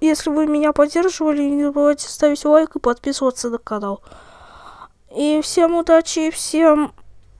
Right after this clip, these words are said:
эм, ладно, ничего страшного, всем пока. Эм, как это? А если сюда упаду?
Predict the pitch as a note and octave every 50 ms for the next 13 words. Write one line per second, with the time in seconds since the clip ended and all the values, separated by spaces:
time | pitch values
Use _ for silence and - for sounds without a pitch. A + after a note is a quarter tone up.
0 | - - - - - A#3+ A#3+ A#3 A3+ A3+ A3 A3 G3+ A#3 A#3+ - - - E4+ F#4+
1 | F4+ E4 C#4 A#3 A3 A3+ - - - - - - - A#4+ A#4+ - - D4 C#4+ -
2 | - D4+ D4+ C#4+ - - A3+ A#3+ - - G#4+ G4+ F#4+ - C4 A#3 - A#3+ A#3 A3+
3 | - - - - - - - - - - _ _ _ _ _ _ - - A3 G#3+
4 | G#3+ G#3 F#3+ A#3 - - - - - - - F#3+ F#3 - - - B3+ C4 - -
5 | - - - - - - - - - - E4 C#4 C#4 - - C4 B3 - - B3
6 | A3+ B3 C#4+ E4+ F4+ - F#4+ F#4 F#4+ F#4+ F#4